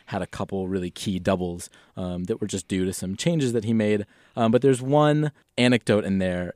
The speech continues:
involving Andre Ethier that I just wanna read real quick. Um, and so this is from,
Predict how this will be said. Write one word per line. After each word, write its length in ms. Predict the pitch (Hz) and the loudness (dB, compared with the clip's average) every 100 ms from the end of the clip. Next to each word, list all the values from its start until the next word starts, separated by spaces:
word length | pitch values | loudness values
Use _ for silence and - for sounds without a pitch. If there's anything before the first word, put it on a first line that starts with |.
| - | -2
involving 440 | 113 113 104 104 | 2 4 4 2
Andre 280 | 110 107 101 | 2 2 2
Ethier 400 | - 107 - 90 87 | 0 -2 -2 -4 -2
that 100 | 95 | -4
I 80 | |
just 220 | 95 107 107 | -4 -4 -4
wanna 160 | 98 | -4
read 240 | 90 92 92 | -2 -2 -2
real 120 | 90 | -6
quick. 360 | - 98 92 - _ _ _ _ _ _ | -6 -10 -10 -16 _ _ _ _ _ _
Um, 440 | 98 98 95 95 - | -2 -2 -2 -4 -4
and 140 | 107 | -4
so 120 | - 107 | -2 -2
this 200 | 117 - | -2 -4
is 100 | - | -8
from, 540 | - 110 104 98 113 | -2 0 2 0 -2